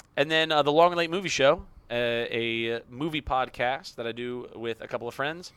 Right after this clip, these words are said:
Uh, we should be recording our best of twenty seventeen episode, I believe, tomorrow. So if you wanna know what the best performances of the year were, the best movies of the year, well, that's a good one to check for. So iTunes, Stitcher Radio, Google Play,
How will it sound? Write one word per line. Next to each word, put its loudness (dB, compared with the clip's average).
Uh, -2
we -4
should -2
be -6
recording 0
our 0
best -8
of -6
twenty -10
seventeen -8
episode, -4
I 0
believe, -10
tomorrow. -6
So -4
if -6
you -8
wanna -4
know -2
what -2
the -8
best -2
performances -4
of -8
the -6
year 0
were, -2
the -8
best -10
movies -10
of -14
the -12
year, -4
well, -10
that's -6
a -4
good 0
one -4
to -10
check -4
for. -12
So -8
iTunes, 0
Stitcher -10
Radio, -4
Google -10
Play, -4